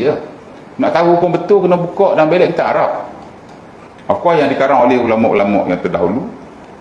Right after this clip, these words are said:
yang berstatus kibar ulama mujtahid. Ha, baru kita tahu dan nampak gambaran yang betul. Ya. Contoh anak bagi paling senang kan. Ni, Mayat Takhusi. Tuan-tuan tengok kalau sepuluh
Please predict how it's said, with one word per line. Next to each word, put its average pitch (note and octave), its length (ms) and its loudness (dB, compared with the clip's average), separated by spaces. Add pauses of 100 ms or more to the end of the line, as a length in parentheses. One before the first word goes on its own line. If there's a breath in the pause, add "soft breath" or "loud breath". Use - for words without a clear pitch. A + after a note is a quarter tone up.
(440)
yang F2+ 160 0
berstatus G2+ 560 -4 (720)
kibar G2 400 0
ulama - 480 -8
mujtahid. - 320 -8
Ha, - 160 -14
baru G#2+ 240 -4
kita - 160 -2
tahu C#3+ 240 0
dan G#2+ 160 2
nampak G2 160 -2
gambaran E2+ 400 0
yang F#2 80 -8
betul. - 160 -14 (400)
Ya. - 100 -10 (920)
Contoh C3 240 -2
anak A#2 160 2
bagi A#2 240 -2
paling A2 160 -2
senang G#2+ 320 -2
kan. G2+ 100 -4 (640)
Ni, E2 160 -6 (400)
Mayat F#2 240 -2
Takhusi. - 400 -8 (1120)
Tuan-tuan D3 240 -4
tengok D#3 240 2
kalau C#3+ 160 2
sepuluh C#3+ 240 -2